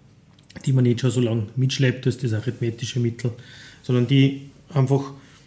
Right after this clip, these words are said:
ja, äh, zusätzlicher Level sind, um große Datenmengen zu beschreiben. Der Mittelwert, den man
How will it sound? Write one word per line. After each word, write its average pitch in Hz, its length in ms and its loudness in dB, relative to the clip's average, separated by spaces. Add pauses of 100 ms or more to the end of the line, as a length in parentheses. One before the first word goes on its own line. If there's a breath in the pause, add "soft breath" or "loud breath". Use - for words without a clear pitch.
(160)
ja, 135 220 4
äh, 120 520 -6
zusätzlicher 151 520 2
Level 120 240 4
sind, 120 280 -2 (280)
um 120 140 0
große 120 560 -2 (260)
Datenmengen 113 760 0 (800 loud breath)
zu 135 160 -2
beschreiben. 131 680 2
Der 135 100 4
Mittelwert, 139 540 4
den 127 120 0
man 127 240 0